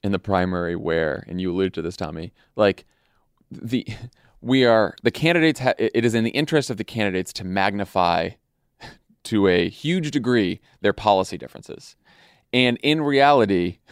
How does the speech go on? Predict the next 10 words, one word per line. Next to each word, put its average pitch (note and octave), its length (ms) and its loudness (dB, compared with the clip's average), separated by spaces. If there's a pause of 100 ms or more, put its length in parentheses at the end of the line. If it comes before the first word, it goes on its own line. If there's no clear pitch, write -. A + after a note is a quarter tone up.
(200)
those B2+ 160 4
differences A2+ 440 0
may A2+ 240 0
not G#2 260 0
be F#2 260 -2
as D#2 220 -2
large, - 460 -6
<laughs> - 40 -20
right? C3 260 4
Like, C3+ 280 2